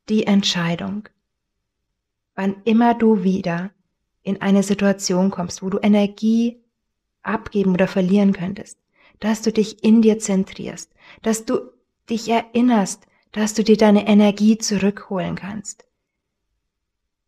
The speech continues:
Sage jetzt zu dir, „Ich hole mir meine Energie zurück.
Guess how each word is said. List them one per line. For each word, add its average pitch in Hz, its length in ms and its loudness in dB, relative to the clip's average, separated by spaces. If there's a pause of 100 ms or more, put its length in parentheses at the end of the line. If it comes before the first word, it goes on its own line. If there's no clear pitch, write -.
Sage 233 280 2
jetzt 220 560 2
zu 214 100 -2
dir, 196 320 -10 (220)
„Ich 240 500 -2
hole 214 300 6
mir 190 420 2
meine 190 500 2
Energie 185 540 -2
zurück. - 560 -10